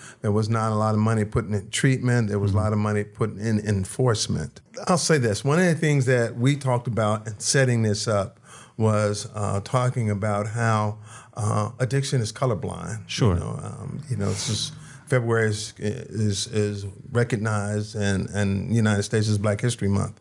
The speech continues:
Speaker 2: Sure.
Speaker 1: Right. And one of the things that when we talked about me coming on the show, I wanted to, uh, go into an area where we could talk about, um, you know, how addiction,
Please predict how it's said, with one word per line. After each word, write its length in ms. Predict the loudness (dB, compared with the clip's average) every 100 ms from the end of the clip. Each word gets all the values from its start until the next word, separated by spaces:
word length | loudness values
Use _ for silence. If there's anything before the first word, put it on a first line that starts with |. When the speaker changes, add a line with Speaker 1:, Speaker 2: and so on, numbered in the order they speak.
| -8
Speaker 2:
Sure. 260 | -2 -2 -2
Speaker 1:
Right. 180 | -6 -2
And 200 | 0 2
one 160 | 2
of 80 | 0
the 60 | -2
things 260 | -2 -2 -2
that 300 | -2 -2 0
when 480 | 2 4 4 0 0
we 160 | 0
talked 320 | 2 2 2 4
about 260 | 4 4
me 120 | 4
coming 300 | 2 2 2
on 160 | 2 0
the 60 | -4
show, 280 | -2 0
I 40 | 2
wanted 340 | 2 2 0
to, 140 | -4 -8 -12 -18 -14 -4
uh, 320 | -2 0 0
go 280 | 2 4 4
into 600 | 0 -2 -2 0 0 -2
an 140 | -2 0
area 440 | 2 2 2 2
where 500 | 2 2 2 0 -2 -10 -20 -4
we 140 | -2
could 180 | -2 -4
talk 360 | 0 2 4 2
about, 720 | 0 2 2 2 0 -4 -14
um, 680 | -4 0 2 4 4 2 0 -2
you 80 | 0
know, 180 | 2 2
how 400 | 2 2 2 0
addiction, 640 | -2 0 2 2 2 2